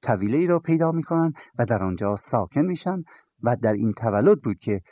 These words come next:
نجات دهندهٔ عالم تولد می‌شه. در روایات آمده است که این طویله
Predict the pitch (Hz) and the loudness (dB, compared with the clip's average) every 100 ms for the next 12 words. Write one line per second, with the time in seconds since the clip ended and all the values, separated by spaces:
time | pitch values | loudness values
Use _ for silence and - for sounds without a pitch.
0 | _ 117 110 110 98 98 98 98 185 202 | _ -2 0 2 0 -2 -4 -2 0 0
1 | 151 110 104 90 - _ - 123 104 104 | 0 0 -2 -4 -12 _ -4 0 0 0
2 | - 104 - - _ _ _ _ _ _ | -4 -12 -12 -18 _ _ _ _ _ _
3 | - 151 147 151 143 147 202 185 160 139 | 0 2 2 2 2 2 2 2 0 0
4 | 156 160 - 151 180 151 120 110 127 | 0 -2 0 0 0 -2 -2 0 -2